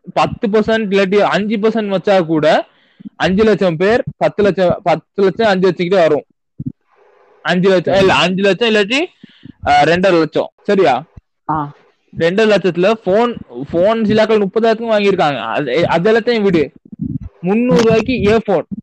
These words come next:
Speaker 1: சரியா?
Speaker 2: ஓகே.
Speaker 1: முந்நூறு ரூபாய்க்கு இயர்போனை ரெண்டரை லட்சம் பேர் வாங்கியிருந்தா ஏழரை கோடி.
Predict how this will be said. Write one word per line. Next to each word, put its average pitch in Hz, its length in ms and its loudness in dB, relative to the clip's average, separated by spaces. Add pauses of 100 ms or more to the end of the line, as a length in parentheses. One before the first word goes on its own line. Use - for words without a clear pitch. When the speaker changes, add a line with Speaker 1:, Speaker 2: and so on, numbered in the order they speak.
(560)
Speaker 1:
சரியா? 156 420 0 (520)
Speaker 2:
ஓகே. 143 380 -14 (600)
Speaker 1:
முந்நூறு 208 340 -2
ரூபாய்க்கு 233 220 2
இயர்போனை 214 500 0
ரெண்டரை 190 480 0
லட்சம் 202 240 -2
பேர் 202 200 0
வாங்கியிருந்தா 190 640 0
ஏழரை 170 380 0
கோடி. 175 320 -2